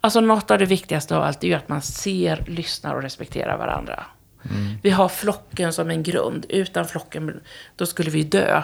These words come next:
Speaker 1: om vi går tillbaka i historien. Så, så om jag blir utesluten ur flocken, omedvetna system i mig, det blir hot om livet. Därför inkludera alla, se alla.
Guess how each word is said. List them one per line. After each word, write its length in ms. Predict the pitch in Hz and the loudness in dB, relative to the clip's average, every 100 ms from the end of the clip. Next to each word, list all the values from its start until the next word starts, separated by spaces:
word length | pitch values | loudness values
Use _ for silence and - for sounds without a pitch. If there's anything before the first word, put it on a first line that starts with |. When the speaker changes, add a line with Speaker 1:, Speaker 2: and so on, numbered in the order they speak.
| - | -2
Speaker 1:
om 120 | - 160 | -4 -2
vi 80 | |
går 140 | 156 151 | -2 -2
tillbaka 440 | 151 147 139 - | -2 -2 -2 -2
i 40 | 131 | -6
historien. 680 | 131 - - - - - - - - - - - - | -4 -4 -4 -4 -4 -4 -12 -20 -20 -20 -20 -20 -14
Så, 340 | - 190 175 - - - _ 160 | -2 4 4 2 -6 -20 _ -10
så 240 | - 190 | 0 2
om 300 | - 214 214 | 4 4 4
jag 140 | 196 | 2
blir 140 | 175 175 | 2 0
utesluten 680 | 190 180 165 - 165 160 156 | -2 -2 -6 -2 -4 -2 -4
ur 60 | |
flocken, 580 | 147 175 - - 135 143 - | -2 -4 -4 -2 0 -2 -4
omedvetna 1040 | - 220 180 175 175 175 214 240 233 - 165 | -2 0 2 2 0 0 0 0 0 -4 -4
system 520 | 156 - 156 147 151 | -4 -4 -4 -4 -2
i 120 | 135 | -4
mig, 240 | - - - - - - | -4 -4 -4 -14 -18 -4
det 100 | 185 | -2
blir 140 | 170 | 0
hot 300 | 160 160 - | -2 -2 -4
om 120 | 160 175 | -2 2
livet. 840 | 220 214 151 - - - - - - _ _ _ _ - - - - - - | 2 2 2 2 2 -6 -10 -10 -14 _ _ _ _ -20 -20 -20 -20 -20 4
Därför 420 | 214 220 214 208 | 8 8 8 2
inkludera 1000 | - 196 185 185 185 185 226 240 226 208 | 2 0 0 0 -2 0 0 4 4 4
alla, 260 | 185 151 139 | 2 0 -2
se 520 | - - - 254 254 - | -4 -8 -2 2 2 2
alla. 400 | 175 - - | -4 -2 -2